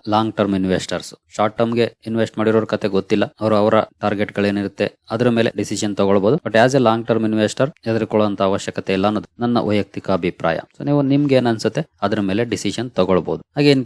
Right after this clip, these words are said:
case ಕೆಳಗಡೆ ಬಂತು ಅಂದ್ರೆ ಹತ್ತು ಪರ್ಸೆಂಟ್, ಇಪ್ಪತ್ತು ಪರ್ಸೆಂಟ್, ಮೂವತ್ತು ಪರ್ಸೆಂಟ್ ಈ ರೀತಿ ಅವರೇಜ್ ಮಾಡ್ಲಿಕ್ಕೂ ಕೂಡ ರೆಡಿ ಇರ್ಬೋದು. So ನಿಮ್ ಇಷ್ಟ ಅದು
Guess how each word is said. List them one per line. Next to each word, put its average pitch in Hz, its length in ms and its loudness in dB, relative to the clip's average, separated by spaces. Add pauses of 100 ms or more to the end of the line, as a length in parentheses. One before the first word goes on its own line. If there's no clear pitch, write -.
case 131 220 2 (220)
ಕೆಳಗಡೆ 120 420 4
ಬಂತು 110 300 0
ಅಂದ್ರೆ 104 140 -2 (140)
ಹತ್ತು - 180 -10
ಪರ್ಸೆಂಟ್, - 160 0 (180)
ಇಪ್ಪತ್ತು - 280 -2
ಪರ್ಸೆಂಟ್, 98 320 -4 (140)
ಮೂವತ್ತು 104 260 -2
ಪರ್ಸೆಂಟ್ 101 320 -2
ಈ - 80 2
ರೀತಿ 107 160 -2 (160)
ಅವರೇಜ್ 113 320 4
ಮಾಡ್ಲಿಕ್ಕೂ 98 400 0
ಕೂಡ 110 80 2 (300)
ರೆಡಿ 98 240 2
ಇರ್ಬೋದು. 104 320 2 (140)
So 156 140 -2
ನಿಮ್ 147 200 4
ಇಷ್ಟ - 220 -8
ಅದು 82 100 -10